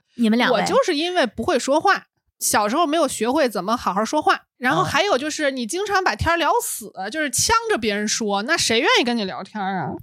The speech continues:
Speaker 2: 当你学会好好说话之后，你就会发现，哦，好，就我还是挺愿意跟人聊天儿的。
Speaker 3: 那其实能力不足就代表其实你还没有习得这种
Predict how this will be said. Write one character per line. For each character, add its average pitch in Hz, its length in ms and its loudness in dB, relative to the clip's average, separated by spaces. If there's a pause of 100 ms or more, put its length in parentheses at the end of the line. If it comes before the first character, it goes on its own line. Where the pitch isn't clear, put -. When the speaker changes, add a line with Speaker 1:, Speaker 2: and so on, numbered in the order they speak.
(360)
Speaker 2:
当 415 140 2
你 381 80 2
学 294 120 0
会 427 140 2
好 240 160 2
好 294 160 2
说 359 160 0
话 349 160 4
之 320 160 -2
后， 415 160 2
你 269 80 -2
就 233 80 2
会 240 100 2
发 247 160 2
现， 285 160 0
哦， 359 140 2
好， 233 260 0
就 269 180 -4
我 240 100 2
还 247 120 2
是 415 80 2
挺 220 220 -4
愿 247 100 0 (120)
意 - 20 4
跟 226 140 -2
人 190 100 -2
聊 117 140 -4
天 - 180 -10
儿 160 100 -10
的。 - 160 -20 (600)
Speaker 3:
那 277 120 2
其 285 200 0
实 302 80 2
能 214 200 2
力 247 140 2
不 214 140 -4
足 202 160 -2
就 208 100 0
代 208 160 4
表 147 160 2
其 - 60 -4
实 208 120 0
你 190 120 -2
还 143 160 0
没 190 240 2
有 214 180 2
习 - 320 2
得 135 320 2
这 170 160 0
种 92 320 -6